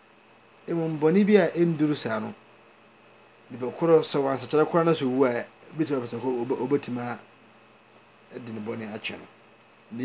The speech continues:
mmom, bɔne a akɔyɛ sɛ wosom biribi bɛtaa Onyankopɔn ho, anaa wode biribi kaa Onyankopɔn som no ho, ɛno deɛ,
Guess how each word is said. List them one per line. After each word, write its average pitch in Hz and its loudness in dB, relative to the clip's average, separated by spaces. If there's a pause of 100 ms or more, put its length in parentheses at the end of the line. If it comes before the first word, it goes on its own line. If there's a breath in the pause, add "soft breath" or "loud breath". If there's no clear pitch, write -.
mmom, 131 2 (680)
bɔne 120 2
a 139 -2 (1120)
akɔyɛ 151 -2
sɛ 127 4 (420)
wosom 139 0
biribi 117 -2
bɛtaa 117 -6
Onyankopɔn 110 -10
ho, 113 -8
anaa 127 -4
wode 131 0
biribi 131 -2
kaa 117 -4
Onyankopɔn 120 -8
som 101 -4
no 101 -8
ho, 98 -10
ɛno 120 -4
deɛ, 110 -4